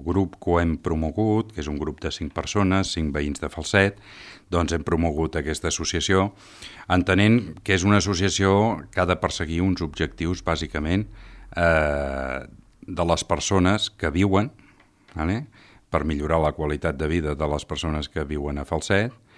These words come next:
i també per millorar el nivell d'aquelles persones que ens visiten, ja sigui perquè tenen,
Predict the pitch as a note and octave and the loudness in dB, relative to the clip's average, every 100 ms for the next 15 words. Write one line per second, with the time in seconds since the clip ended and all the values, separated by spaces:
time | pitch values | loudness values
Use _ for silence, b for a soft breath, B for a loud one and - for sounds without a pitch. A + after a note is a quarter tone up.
0 | B B B B B - F#2+ G2+ F#2+ A#2 | B B B B B -4 2 4 6 6
1 | A#2+ A#2+ A2 G#2 G2 G#2+ A2 A#2+ B2+ G2+ | 6 4 6 4 4 4 4 4 0 2
2 | F#2 E2+ D#2+ F#2 G2+ A2 A2+ - B B | 2 2 2 4 4 2 -2 -10 B B
3 | B _ E2+ F2 F2 - F#2+ G2+ - F#2+ | B _ -2 4 4 4 2 2 2 -2
4 | - F#2 F#2 - E2 D#2 E2+ G#2 G#2 A2 | 2 2 2 0 -2 -2 0 0 2 0
5 | G2+ F2 - D#2 D#2+ - D#2 - D#2 D2+ | 2 0 0 -4 -6 -4 -6 -4 -4 -4
6 | D2 C#2+ - D#2+ D2+ D2 | -6 -8 -8 -6 -4 -6